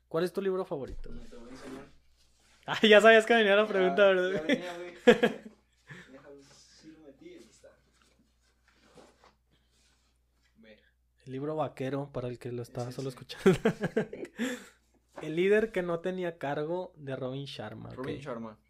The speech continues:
Speaker 1: Robin Sharma, aquí tenemos otro de
Speaker 2: También
Speaker 1: Sharma.
Speaker 2: el del monje que vendió
Speaker 1: Ajá.
Speaker 2: su Ferrari es de mis favoritos.
Speaker 1: Sí, es bueno.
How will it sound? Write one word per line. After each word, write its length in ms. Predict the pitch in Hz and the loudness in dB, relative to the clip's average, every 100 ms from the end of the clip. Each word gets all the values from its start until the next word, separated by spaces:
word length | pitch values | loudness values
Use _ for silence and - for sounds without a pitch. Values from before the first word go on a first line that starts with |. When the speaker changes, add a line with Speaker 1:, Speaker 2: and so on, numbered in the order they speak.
| _ _ | _ _
Speaker 1:
Robin 220 | 131 143 | -4 -2
Sharma, 280 | 156 143 151 | 0 0 -2
aquí 100 | - | -6
tenemos 320 | 143 143 139 | -8 -6 -8
otro 180 | 143 147 | -10 -8
de 80 | 139 | -6
Speaker 2:
También 280 | 147 156 170 | -6 -6 -4
Speaker 1:
Sharma. 140 | 185 | -6
Speaker 2:
el 60 | 165 | -6
del 60 | 151 | -6
monje 200 | 151 - | -6 -8
que 80 | 170 | -8
vendió 160 | 139 | -6
Speaker 1:
Ajá. 160 | 135 139 | -4 -2
Speaker 2:
su 40 | 143 | -4
Ferrari 200 | 147 151 | -8 -10
es 60 | |
de 60 | 165 | -14
mis 120 | 156 | -16
favoritos. 420 | 143 131 135 180 190 | -14 -14 -16 -18 -16
Speaker 1:
Sí, 80 | |
es 100 | 131 | -14
bueno. 300 | 131 123 127 | -12 -14 -14